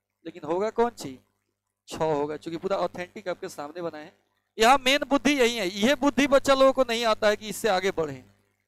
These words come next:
यहाँ पे आके फंस जाता है मामला। लेकिन कुछ अच्छा question है जिसमें practice करने से ये सब बात दिमाग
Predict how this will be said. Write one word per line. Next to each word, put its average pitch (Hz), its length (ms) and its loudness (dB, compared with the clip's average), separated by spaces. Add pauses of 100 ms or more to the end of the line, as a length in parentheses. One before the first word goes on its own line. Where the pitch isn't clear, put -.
(140)
यहाँ 190 240 4
पे 240 140 4
आके 233 200 2
फंस 175 240 -2
जाता 156 260 -6
है 151 100 -4
मामला। 147 320 -12 (760)
लेकिन 233 260 -4
कुछ 277 240 0
अच्छा 254 340 2
question 262 440 2
है 233 220 2 (420)
जिसमें 240 300 -2
practice 233 540 -2
करने 208 320 -2
से 175 200 -8
ये - 1000 -18
सब 247 220 0
बात 220 220 4
दिमाग 202 400 -4